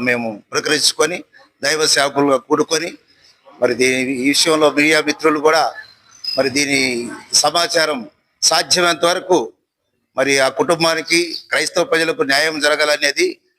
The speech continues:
మరి మేము భావిస్తుంటున్నాం. మరి ముఖ్యంగా మరి ఈ రాష్ట్రానికే కాదు కానీ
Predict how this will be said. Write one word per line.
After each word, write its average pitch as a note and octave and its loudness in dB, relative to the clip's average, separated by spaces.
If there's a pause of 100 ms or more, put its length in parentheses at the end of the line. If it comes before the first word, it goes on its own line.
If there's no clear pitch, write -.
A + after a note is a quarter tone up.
(360)
మరి B2+ 0 (220)
మేము C#3 0 (180)
భావిస్తుంటున్నాం. D3 -2 (720)
మరి C#3+ 2 (160)
ముఖ్యంగా F3+ 0 (1400)
మరి C#3 0
ఈ C#3 2
రాష్ట్రానికే F#3+ 0
కాదు F3+ 0
కానీ G3+ 0